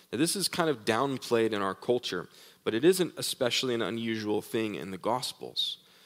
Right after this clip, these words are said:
Uh, already in Luke, uh, we've been introduced to people being rescued by demonic oppression. You could turn back there, or I'll, I'll put it on the screen. If,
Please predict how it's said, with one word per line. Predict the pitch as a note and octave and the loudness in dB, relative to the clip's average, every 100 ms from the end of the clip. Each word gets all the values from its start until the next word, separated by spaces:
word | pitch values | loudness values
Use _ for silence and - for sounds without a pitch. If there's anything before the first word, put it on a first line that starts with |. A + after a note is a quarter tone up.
| - - | -20 -8
Uh, | E2+ | -6
already | - C3+ D3 C#3 B2 A2+ | 4 4 6 6 6 2
in | F#2+ G#2 | 0 4
Luke, | D#3 B2+ - - - - - - | 6 6 2 -12 -18 -20 -20 -6
uh, | F#2+ F#2 | -2 -2
we've | A2+ B2 | -2 0
been | A#2 | 2
introduced | B2 - G2+ D3+ - | 0 -2 0 0 -2
to | - | -4
people | C3+ C3+ G2+ | -4 -4 -2
being | G#2 F#2 | -2 -2
rescued | F#2+ A#2 - G#2+ F#2 D#2 | -2 -4 -4 -6 -6 -4
by | F2+ F#2 - - _ | -4 -6 -12 -20 _
demonic | G2+ G#2 G2 E2+ | -6 -2 -2 -6
oppression. | - - B2+ - D#2 - _ _ _ _ _ - - | -2 2 2 0 -6 -10 _ _ _ _ _ -12 -10
You | A#2 | -6
could | - | -4
turn | - C#3 B2 | -2 0 2
back | A2+ A2+ A#2 | 0 2 4
there, | A#2 | 4
or | A2 G2 | 4 0
I'll, | F#2+ - | 0 -4
I'll | |
put | - B2 | 0 0
it | |
on | G#2+ | 2
the | G2+ | -2
screen. | - A2+ | -2 -2
If, | G#2+ | -2